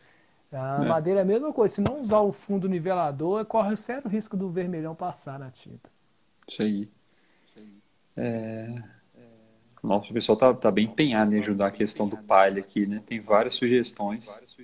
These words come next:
Speaker 1: É. São várias experiências, né, Vitor?
Speaker 2: Ah, legal
Speaker 1: Aí a
Speaker 2: demais.
Speaker 1: gente vai aprendendo.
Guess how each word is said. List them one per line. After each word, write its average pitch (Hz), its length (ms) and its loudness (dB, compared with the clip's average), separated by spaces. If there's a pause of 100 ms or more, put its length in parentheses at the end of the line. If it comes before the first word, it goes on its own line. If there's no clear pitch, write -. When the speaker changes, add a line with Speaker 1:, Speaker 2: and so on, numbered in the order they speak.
(720)
Speaker 1:
É. 180 540 6 (760)
São 262 220 8
várias 311 340 12
experiências, 311 800 6
né, 277 180 4
Vitor? 180 580 2
Speaker 2:
Ah, 117 480 2
legal 107 240 6
Speaker 1:
Aí 135 80 6
a 175 60 6
Speaker 2:
demais. 202 220 12
Speaker 1:
gente 202 140 2
vai 208 140 8
aprendendo. 233 760 6